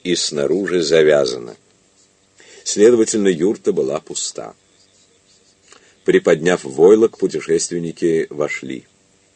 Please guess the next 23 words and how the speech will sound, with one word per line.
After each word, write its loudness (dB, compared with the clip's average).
Юрта -2
имела -2
жалкий -6
вид. -14
У 2
задней 2
стенки -2
были 0
сложены -2
экспедиционные -4
ящики -8
с -10
инструментами, -6
коллекциями -8
и -10
более -6
ценным -8
имуществом. -12
Висели 2
ружья, 2
патронташи, -6
платья -2
товарищей, -6